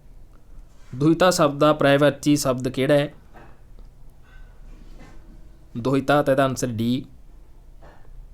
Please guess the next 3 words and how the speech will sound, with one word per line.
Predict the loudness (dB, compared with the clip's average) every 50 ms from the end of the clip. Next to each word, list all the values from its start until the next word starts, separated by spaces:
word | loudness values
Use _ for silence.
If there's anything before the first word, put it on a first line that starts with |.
| -20 -20 -20 -20 -20 -20 -20 -20 -20 -20 -20 -20 -20 -20 -20 -20 -20 -20 -20 -20 -20 -20 -20 -20 -20 -20 -8 -4 -4
ਉਨਤਾਲੀਵਾਂ | 0 2 4 4 4 6 4 4 4
ਪ੍ਰਸ਼ਨ | 2 2 2 2 2 2 2
ਹੈ, | 2 0 -2 -6